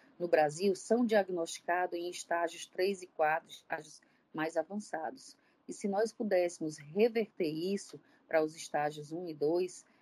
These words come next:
é, em termos diagnósticos mais precoces, nós teríamos mais chances de cura, de um melhor diagnóstico, é, de um diagnóstico mais precoce, levando a uma cura dessas mulheres, é, com mais sucesso. Então, portanto,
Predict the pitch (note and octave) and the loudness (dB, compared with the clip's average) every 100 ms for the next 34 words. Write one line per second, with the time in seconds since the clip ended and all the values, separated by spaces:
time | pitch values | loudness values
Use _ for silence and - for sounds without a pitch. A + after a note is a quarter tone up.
0 | _ - C#3 C3+ - E3+ G3 G3 D#3+ E3 | _ -4 -2 -2 -2 -2 -2 -2 -2 0
1 | C#3+ D3+ D#3+ - D3+ D#3 F#3 - C3+ - | 0 0 -2 -4 -4 -4 -4 -2 -4 0
2 | F3+ F#3 - - - _ _ F#3 F#3+ - | 2 2 0 -10 -20 _ _ -4 -2 0
3 | F#3 G3 F#3+ F3 F#3+ A#3 A#3+ - A3 G#3+ | 2 2 0 -4 -2 -2 -2 -2 -2 -2
4 | F#3+ A3+ - F#3+ F#3+ F#3+ F3 E3+ F3 E3+ | -6 -6 -4 -2 2 4 2 0 -4 0
5 | E3 E3+ F#3+ F#3 F#3 G3 G3+ F3 F3 - | 4 4 2 0 -2 -2 -2 0 -2 -4
6 | G3 - - _ - E3+ E3 E3 F3+ F3+ | -8 -8 -12 _ 4 6 6 2 2 2
7 | F3+ F3 E3+ - F3 G3+ G#3 G#3 G3+ G#3+ | 4 0 -2 -2 -8 -4 -4 -2 0 0
8 | A3+ A3+ G#3 G3+ G3+ G3+ G3 G#3 - G3 | -2 -2 -2 -4 -4 -2 -4 -10 -6 0
9 | G3 F#3+ - - _ F3+ F3 F3+ F#3 E3 | 0 0 -6 -20 _ -2 -2 -6 -6 0
10 | D#3+ E3+ F3 - - D#3+ D#3 D3+ D3 C#3 | 2 2 -4 -12 -8 -2 0 -2 -4 -8
11 | - _ - E3 D#3+ - - D3+ A#2+ - | -16 _ -8 -4 -2 -4 -2 -2 -2 -6
12 | - - - _ _ F#3+ B3 A#3+ D4+ C4+ | -20 -20 -20 _ _ 2 2 4 -4 -8
13 | _ A3+ B3+ A3+ - | _ 0 2 0 -4